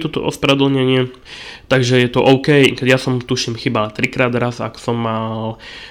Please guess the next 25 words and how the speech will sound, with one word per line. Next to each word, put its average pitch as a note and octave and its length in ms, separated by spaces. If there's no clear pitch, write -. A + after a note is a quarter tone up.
skúšky - 480
na A2+ 240
vysokej A#2+ 400
škole, B2 320
kde A#2+ 80
som A#2 240
obhajoval A#2+ 400
svoju A2+ 400
záverečnú A#2 720
prácu, D3+ 720
raz A#2+ 160
som B2 160
bol A#2 160
na A2+ 80
pracovnej A#2 560
ceste A#2+ 560
v, A2+ 100
na A2+ 240
Slovensku B2 560
ohľadne A#2 320
chemického A#2+ 400
trojuholníka A#2 640
smrti - 480
a - 80
odkaliská - 640